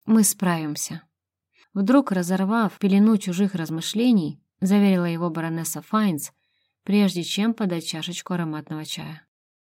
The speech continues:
«Как Эван? Мне надо с ним посоветоваться».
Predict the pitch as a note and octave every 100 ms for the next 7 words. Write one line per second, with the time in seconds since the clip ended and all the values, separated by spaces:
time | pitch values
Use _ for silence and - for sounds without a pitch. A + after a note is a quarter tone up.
0 | _ _ _ - A3+ A3 - F#3+ D#3+ D#3+
1 | - _ _ - G#3+ A3 G#3 G3 F#3 F3+
2 | G3 F#3 F#3 G#3 F#3 D#3+ D#3+ D#3+ - F3